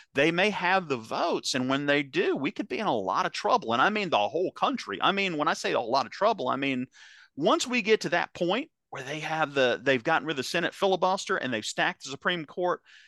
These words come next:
it's a matter of time until you have, like, a dictatorship or a revolution or secession or something really, really bad like that, and they don't care. They're just go, f-, go. Let's just, we'll just go through it. But we should care. We should be worried about how that's gonna play out.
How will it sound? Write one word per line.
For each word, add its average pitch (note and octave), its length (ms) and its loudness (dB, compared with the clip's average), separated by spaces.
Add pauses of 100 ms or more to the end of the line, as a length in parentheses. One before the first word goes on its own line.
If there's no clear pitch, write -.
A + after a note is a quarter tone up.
(220)
it's - 200 4
a - 80 2
matter D#3 400 4
of G#2 160 -2
time B2 580 0
until G2 240 -6
you A2 160 -4
have, G#2+ 320 0
like, E2 220 -2
a C2+ 260 -2 (100)
dictatorship A2+ 920 -2
or F#2+ 140 0
a G2 40 -2
revolution C#3 840 0
or G2 80 -2
secession C#3+ 720 -2
or G#2+ 80 -2
something F3+ 540 -4
really, F3 640 2
really A#2+ 300 -2
bad C#3 440 0
like - 180 -12
that, B1 240 -6 (580)
and D#3 320 2
they C#3 140 4
don't - 200 -2
care. C#3 360 -4 (220)
They're C#3 420 4
just C3+ 340 -2
go, C3+ 180 4
f-, - 180 -6
go. C3+ 240 6
Let's G#2 240 -4
just, D3 200 -6
we'll D3+ 200 4
just C3+ 200 -6
go C#3 140 2
through F3 300 -2
it. F#2 80 -4
But G#2 180 -2
we D#3+ 160 -2
should A#3 240 -2
care. G2 260 -2
We B2+ 100 -6
should E3+ 160 -4
be D#3 100 -2
worried A#2 280 2
about B2 200 4
how B2 80 4
that's B2 160 -2
gonna A#2+ 160 -2
play F3+ 280 -2
out. D#3 300 2